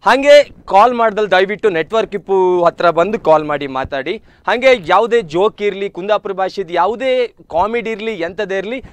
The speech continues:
ನನ್ನ ಹತ್ರ share ಮಾಡ್ಕೊಂಡು ನಾನು ಕೂಡ ನಿಮ್ಮನ್ನ ನಗೆಡ್ಸೋ ಪ್ರಯತ್ನ ಮಾಡ್ತೀನಿ ಅಂತ ಹೇಳ್ತಾ ಕಾರ್ಯಕ್ರಮವನ್ನ ಆರಂಭ ಮಾಡ್ತಾ ಇತ್ತು. ಕಾರ್ಯಕ್ರಮದಾಗ ಒಂದು ಸಣ್ಣ joke ಹೇಳ್ತಿ ಕಣಿ. ಎಂತಂದೇಳಿ ಹೇಳ್ರೆ, ಯಾವತ್ತು ಮನುಷ್ಯಂಗೆ balance ಮುಖ್ಯ.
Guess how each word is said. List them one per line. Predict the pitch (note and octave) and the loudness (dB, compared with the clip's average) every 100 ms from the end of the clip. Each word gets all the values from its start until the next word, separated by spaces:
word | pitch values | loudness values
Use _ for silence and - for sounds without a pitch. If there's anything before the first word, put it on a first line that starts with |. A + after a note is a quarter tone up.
| - | -10
ನನ್ನ | D3+ G#3 | -6 -4
ಹತ್ರ | G3+ G3 | -4 -6
share | - F#3+ G#3 | -4 -4 -4
ಮಾಡ್ಕೊಂಡು | G#3 G3 G#3+ G#3+ | -6 -4 -4 -4
ನಾನು | F3+ F#3+ | -6 -8
ಕೂಡ | F#3+ G3 | -6 -4
ನಿಮ್ಮನ್ನ | F#3+ F3+ F3+ F#3 E3 | -2 -4 -6 -8 -6
ನಗೆಡ್ಸೋ | D#3+ E3+ E3 | -4 -4 -6
ಪ್ರಯತ್ನ | D3 D#3 E3+ F3+ | -6 -4 -4 -6
ಮಾಡ್ತೀನಿ | E3+ E3 E3+ | -8 -8 -8
ಅಂತ | E3 | -8
ಹೇಳ್ತಾ | E3 G#3 B3 A#3 - - | -4 -4 -4 -6 -8 -12
ಕಾರ್ಯಕ್ರಮವನ್ನ | - F3+ F#3 F3 F3 E3+ E3+ E3+ - - | -4 -4 -4 -6 -4 -4 -4 -6 -4 0
ಆರಂಭ | D3 C#3+ C3 | 2 2 0
ಮಾಡ್ತಾ | B2 A2+ - | 0 -4 -8
ಇತ್ತು. | A2+ - A2+ - - - - - _ _ _ - _ _ _ _ | -14 -16 -20 -20 -20 -20 -20 -20 _ _ _ -20 _ _ _ _
ಕಾರ್ಯಕ್ರಮದಾಗ | A#3 D4 C#4+ C#4 C4+ | 2 4 2 4 2
ಒಂದು | A3+ G3+ E3+ C3+ | 2 0 -2 -2
ಸಣ್ಣ | - F#3+ G3 D#3+ A2 B2+ | -4 -6 -6 -8 -12 -18
joke | B2+ F3 B3+ A3 | 0 4 4 4
ಹೇಳ್ತಿ | D#3+ C3 | -2 -4
ಕಣಿ. | A#2+ G#2 | -10 -12
ಎಂತಂದೇಳಿ | F#2+ E3+ G#3 G#3 F#3+ | -10 -8 -2 -2 0
ಹೇಳ್ರೆ, | D#3+ D#3+ B2 A#2 E3 _ _ _ _ _ _ _ _ | -2 -6 -6 -8 -10 _ _ _ _ _ _ _ _
ಯಾವತ್ತು | D3 E3+ A3+ B3 - B3+ A#3+ A3+ D#3 D#3 | -6 0 0 0 -4 -10 -12 -12 -12 -6
ಮನುಷ್ಯಂಗೆ | F#3 A3 G3 C#3+ A2+ - C3+ | -6 -4 -6 -6 -10 -14 -8
balance | B2+ A3 C4 A#3+ - | 2 4 4 2 -4
ಮುಖ್ಯ. | D#3+ C3 - | -12 -12 -16